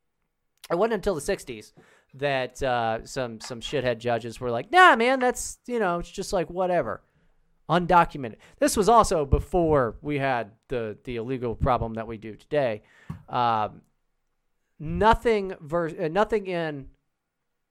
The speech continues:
the U S versus Wong Kim Ark says anything about illegals coming here, popping out babies, and then now that kid is a U S citizen because he was born on U S soil, and then because of our shitty immigration laws,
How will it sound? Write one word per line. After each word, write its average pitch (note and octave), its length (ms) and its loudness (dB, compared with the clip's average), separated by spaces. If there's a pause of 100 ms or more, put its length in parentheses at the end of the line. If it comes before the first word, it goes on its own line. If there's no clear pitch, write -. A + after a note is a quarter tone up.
(180)
the E3 100 -6
U E3+ 120 2
S D#3 160 2
versus C#3 260 -6
Wong D3 200 -4
Kim C#3+ 240 -4
Ark A#2 360 -4 (200)
says C#3+ 280 0
anything E3+ 520 -4
about B2+ 460 -2
illegals D3 640 -4
coming C#3+ 260 -6
here, A#2+ 360 -12 (800)
popping E3 280 4
out D#3 200 2
babies, A#2 520 -4 (480)
and C#3 160 -4
then C3 340 -2 (460)
now D3+ 340 0
that D#3 240 -2
kid B2 460 0 (420)
is C#3 180 -4
a C3+ 60 -8
U C3+ 160 -4
S A#2+ 120 -8
citizen C#3 280 -6
because B2 180 -8
he B2 60 -8
was A#2+ 140 -10
born C3+ 180 -4
on A#2+ 120 -4
U A#2+ 140 -6
S A2+ 100 -8
soil, D#3+ 360 -2 (220)
and D3+ 200 -6
then F3 180 -2
because D#3+ 340 -4
of D#3+ 140 -6
our B2+ 160 -2
shitty F#3 680 0
immigration D3+ 560 -4
laws, A#2+ 280 -4